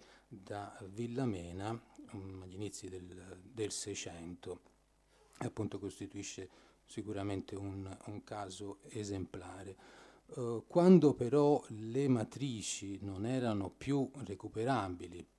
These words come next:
per, eh, ecco, vi faccio vedere i dettagli. Ecco, vedete al, sotto l'immagine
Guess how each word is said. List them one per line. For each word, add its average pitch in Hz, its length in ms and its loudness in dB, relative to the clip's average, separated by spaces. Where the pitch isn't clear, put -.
per, 110 260 -2
eh, 98 420 -6
ecco, 101 220 -12
vi 95 100 -10
faccio 95 300 -10
vedere 98 300 -4
i 95 40 -6
dettagli. 101 800 -6
Ecco, 117 220 -6
vedete 113 500 0
al, 104 480 -6
sotto - 640 -2
l'immagine 101 920 -6